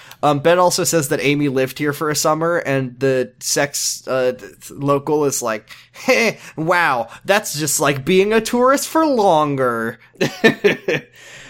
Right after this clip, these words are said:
Speaker 2: Yeah, so at some point in that process, uh, Amy walks out of the room, and Bibi's like,
Speaker 1: "What song did she have her montage to?"
Speaker 2: <laughs>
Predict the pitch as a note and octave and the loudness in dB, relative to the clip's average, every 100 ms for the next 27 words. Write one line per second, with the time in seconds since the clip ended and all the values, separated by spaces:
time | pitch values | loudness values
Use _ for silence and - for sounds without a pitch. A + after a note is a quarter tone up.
0 | G3+ B2 A#2+ A#2 A#2+ - C#3 C#3+ D3+ - | -10 0 2 4 2 4 6 6 4 6
1 | G3 F#3+ - D3 C#3 B2+ A#2+ A#2 - A#2+ | 6 6 4 2 4 0 0 -2 0 4
2 | A2 G#2+ A2 G#2 - A2 G#2 G#2+ B2 A#2+ | 4 4 0 0 -2 0 0 0 0 0
3 | A2 G2+ G#2+ G#2 - G#2 G#2 G2 F#2+ G#2 | -2 2 4 4 2 2 2 -2 -4 -2
4 | G2+ G2 F#2+ G2+ G2 F#2+ F#2 G2 F#2 F2+ | -2 -4 -6 -8 -6 -6 -6 -4 -4 -4
5 | G#3+ C4+ - - B3+ B3 C4+ G#3 E3 F#3+ | 2 2 2 0 2 4 2 -2 -4 0
6 | F#3 G3 A3+ A3+ A#3 A#3 B3 A#3+ G3 E3 | 2 0 0 -4 0 2 2 2 2 2
7 | D3 - E3+ C#3+ C3 C3 C3+ _ - B2 | -2 -4 0 2 2 0 -4 _ -10 -6
8 | - F#3 - E3 - E3 - - C#3+ - | 2 2 2 -2 0 -4 -2 -4 -4 -6
9 | - - - - | -6 -8 -12 -14